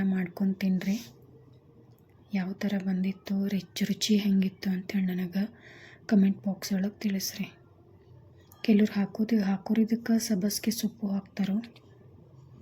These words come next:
ಅದು ಸಬ್ಬಸ್ಗೆ ಫ್ಲೇವರ್ ಜಾಸ್ತಿ ಕೊಡ್ತೈತಿ. ನಾನು ಮ-, ನಾ ಮಾಡೋದು ಹೆಚ್ಚಾಗಿ ಹಿಂಗೆ ರೀ.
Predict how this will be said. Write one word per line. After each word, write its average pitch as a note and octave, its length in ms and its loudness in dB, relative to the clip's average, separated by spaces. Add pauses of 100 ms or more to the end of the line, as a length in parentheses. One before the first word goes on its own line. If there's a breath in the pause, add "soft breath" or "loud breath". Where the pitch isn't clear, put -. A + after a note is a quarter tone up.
(420)
ಅದು G#3 160 0
ಸಬ್ಬಸ್ಗೆ G3 600 -2
ಫ್ಲೇವರ್ G3 420 0
ಜಾಸ್ತಿ F#3 360 -2
ಕೊಡ್ತೈತಿ. G3 520 -4
ನಾನು G3 440 2
ಮ-, F#3+ 200 2
ನಾ F#3+ 220 2
ಮಾಡೋದು F#3+ 380 2
ಹೆಚ್ಚಾಗಿ G3 400 -2
ಹಿಂಗೆ F#3 340 2
ರೀ. F#3+ 220 -2